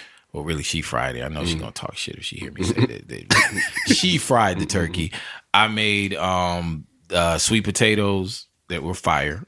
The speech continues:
Speaker 1: I, I
Speaker 2: Mm-hmm.
Speaker 1: mastered the craft today on that.
Speaker 2: Shout out to you.
Speaker 1: She did the macaroni,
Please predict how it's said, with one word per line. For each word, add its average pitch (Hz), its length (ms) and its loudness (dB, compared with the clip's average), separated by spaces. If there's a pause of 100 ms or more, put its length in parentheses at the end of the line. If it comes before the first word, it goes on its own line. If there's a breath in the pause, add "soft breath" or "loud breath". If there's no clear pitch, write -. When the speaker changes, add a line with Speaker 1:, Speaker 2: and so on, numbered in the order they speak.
Speaker 1:
I, 78 100 -2
I - 40 -4
Speaker 2:
Mm-hmm. 87 220 -2
Speaker 1:
mastered 80 440 -4
the 73 100 -6
craft - 460 -2
today 76 280 -6
on 69 200 -6
that. 71 160 -6
Speaker 2:
Shout 90 220 4
out 101 160 2
to 113 60 -6
you. 107 260 0
Speaker 1:
She - 180 0
did 87 180 2
the 87 60 0
macaroni, 90 960 0